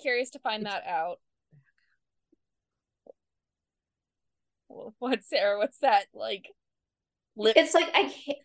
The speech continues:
Speaker 3: I can't say a single thing. Like, I want to say
Speaker 1: <laughs>
Speaker 3: something, which isn't even, like, anything that's explicitly stated in the books. But no matter what I say, it could be potentially taken as a spoiler.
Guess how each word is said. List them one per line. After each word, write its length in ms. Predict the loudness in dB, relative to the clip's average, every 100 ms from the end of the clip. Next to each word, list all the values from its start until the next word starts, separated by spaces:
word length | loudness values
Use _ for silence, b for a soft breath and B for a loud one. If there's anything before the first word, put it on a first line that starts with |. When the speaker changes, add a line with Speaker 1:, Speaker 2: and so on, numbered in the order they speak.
| _ _ _ _ _ _ _ _ _ _ _ -2
Speaker 3:
I 80 |
can't 240 | 4 4 4
say 160 | 4
a 60 | 4
single 420 | 2 0 2 0
thing. 520 | 0 2 4 2 -8 -14 _ -10
Like, 120 | 2
I 80 | 4 6
want 220 | 6 6
to 40 | 2
say 220 | 0 0
Speaker 1:
<laughs> 100 | 2
Speaker 3:
something, 380 | 0 0 -4 -2
which 140 | 0
isn't 260 | 2 2 0
even, 260 | -2 -2
like, 160 | 0 0
anything 320 | 0 -2 -4 -4
that's 180 | -6 -10
explicitly 520 | -6 -4 -4 -6 -10
stated 320 | -6 -6 -8
in 80 | -8
the 60 |
books. 380 | 0 0 0 -8 -18 b b _ _ _ 6
But 260 | 8 8 6 -10 _ _ _ _ _ _ -4
no 100 | -2
matter 460 | 0 2 0 -2 -6 _
what 340 | -6 0 2 2
I 100 | 0
say, 560 | -4 -8 -6 -6 -10 _ _ _ _ _ _ _ _ _ _ _ _ _ _ _ _ -2
it 180 | -2 -2
could 180 | 0 0
be 120 | -2
potentially 640 | -8 -10 -6 -6 -6 -8 -8
taken 380 | -8 -8 -6 -6
as 120 | -8
a 40 | -14
spoiler. 540 | -12 -8 -6 -6 -10